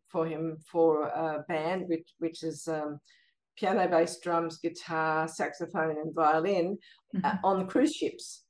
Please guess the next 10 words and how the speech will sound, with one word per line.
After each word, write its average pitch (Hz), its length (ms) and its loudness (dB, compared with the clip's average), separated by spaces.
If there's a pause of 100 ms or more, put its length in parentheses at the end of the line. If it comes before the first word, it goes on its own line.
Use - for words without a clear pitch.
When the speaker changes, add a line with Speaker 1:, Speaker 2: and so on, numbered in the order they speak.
(240)
Speaker 1:
So 196 180 0
he's 240 280 4
actually 175 280 0
been 165 220 2
taking 165 640 -2 (300)
some 185 300 2
of 165 100 0
the 165 120 2
music 165 360 2
a-, 165 200 0